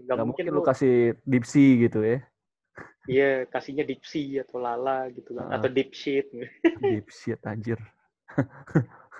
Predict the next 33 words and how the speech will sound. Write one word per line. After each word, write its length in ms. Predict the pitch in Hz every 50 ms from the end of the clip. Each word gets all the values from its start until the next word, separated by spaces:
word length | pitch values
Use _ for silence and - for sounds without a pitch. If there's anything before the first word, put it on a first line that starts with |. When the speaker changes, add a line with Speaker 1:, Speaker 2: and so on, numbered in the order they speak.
| -
Speaker 1:
Iya, 240 | 233 262 247 247 254
tapi 320 | - - 233 370 370 381 - - _ _ _ _ -
ya 80 | 156 139
nggak 220 | 135 131 123 120
mungkin 220 | 147 190 208 208 156
dong. 120 | 120 117 -
Lu, 240 | 165 165 196 202 196
Speaker 2:
Iya. 160 | 127 127 120
Speaker 1:
lu 80 | 110 175
kan 160 | 170 202 202
pasti 240 | 185 170 156 - - -
pengen 260 | - 143 131 131 127
mengimpress 640 | 131 127 131 - 151 131 131 127 - - 135 127 -
pasangan 460 | - - 120 - 127 117 117 117 123
lu 420 | 123 127 131 131 127 123 117 110 107
kan. 140 | 104 127 123
Speaker 2:
Mm-mm. 180 | 123 117 113 113 120 _ - -
Speaker 1:
Eh, 220 | 135 - - - -
calon 400 | - 123 120 127 131 123 120 120
pasangan 560 | 127 120 120 120 117 113 113 113 113 107 113 -
atau 180 | 120 117 117 110 113
orang 180 | 113 117 117 117
yang 160 | 113 110 113
lu 80 | 113
P 80 | - 117
D 100 | 104 110 110
K 80 | - 110 -
T-in. 340 | - 110 110 120 117 110 107 _ _ _ _ _ _ _ -
Speaker 2:
Mm-mm. 80 | 139
Speaker 1:
Ya, 240 | 120 117 107 107 - - _ _ _ _ _ _ _ _ _ _ _ _ _ _ _ _ _ _ _ _ _ _ _ _ -
ke 240 | 120 110 110 107 - _ _ _ _ _ -
kerjaan 400 | - 117 - 95 92 120 143 135
juga 160 | 120 104 98